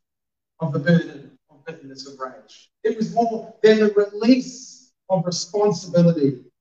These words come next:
that allowed, uh, God's peace and comfort to enter our lives. It was a reveal. God was doing something.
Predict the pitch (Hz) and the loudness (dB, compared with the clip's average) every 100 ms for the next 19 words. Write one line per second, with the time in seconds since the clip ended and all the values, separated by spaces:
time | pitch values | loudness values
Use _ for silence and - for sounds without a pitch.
0 | _ 165 151 165 165 - - - _ _ | _ -2 2 4 6 4 0 -6 _ _
1 | _ _ 156 143 165 143 - 185 - 139 | _ _ -4 2 2 0 -2 0 0 -4
2 | - 160 - _ - _ _ _ _ 139 | -14 -14 -14 _ -20 _ _ _ _ -2
3 | 135 123 - - - _ - - _ _ | -2 -6 -18 -20 -20 _ -20 -20 _ _
4 | _ _ _ _ _ _ _ _ _ 170 | _ _ _ _ _ _ _ _ _ -12
5 | 165 147 135 - - _ _ _ _ _ | -8 -8 -12 -16 -20 _ _ _ _ _
6 | _ _ _ _ _ _ - 139 139 - | _ _ _ _ _ _ -2 0 0 -2
7 | 160 143 - _ _ _ _ _ _ _ | -14 -16 -20 _ _ _ _ _ _ _
8 | _ _ _ _ _ _ _ _ _ _ | _ _ _ _ _ _ _ _ _ _
9 | _ _ _ _ _ _ _ _ _ - | _ _ _ _ _ _ _ _ _ 0
10 | 151 143 151 143 139 - _ | 0 0 -6 -16 -20 -20 _